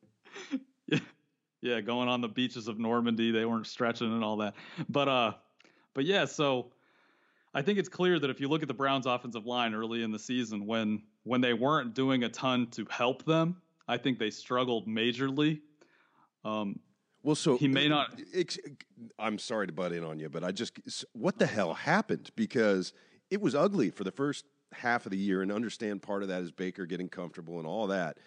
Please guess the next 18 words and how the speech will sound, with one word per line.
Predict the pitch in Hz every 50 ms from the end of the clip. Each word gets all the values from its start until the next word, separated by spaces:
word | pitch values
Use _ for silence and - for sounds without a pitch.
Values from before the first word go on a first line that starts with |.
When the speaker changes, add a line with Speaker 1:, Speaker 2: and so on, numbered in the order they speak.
| - - - - -
Speaker 2:
but | - 98
there's | - 104 101 - 101
no | 104 101 101 101 104 113 113 110 110 107
way | 101 92 95 95 92 90
around | 85 82 76 80 82 80 78 71 65 62 62 58 - _ _ _ _ _ _ _ -
the | - 87
giga-, | 73 - 92 85 71 95 90 - -
the | 95 90 92
gigantic | 90 82 101 92 92 80 95 107 113 101 90 80 -
leap | 85 87 82 73 -
in | 78 76
efficiency | 71 - - 92 85 - 90 82 - 87 87 85 80 65
and | 78 73 71 - _ -
pass | - 104 95 90 -
protection | - - 80 - 85 82 78 - - 80 76 73 - _ _ _ _ _ _ _ _ _ _ _ _ _ _ _ -
at | 92 87 82 -
week | 85 87 92 87 - 85
nine | 85 78 71 64 62 62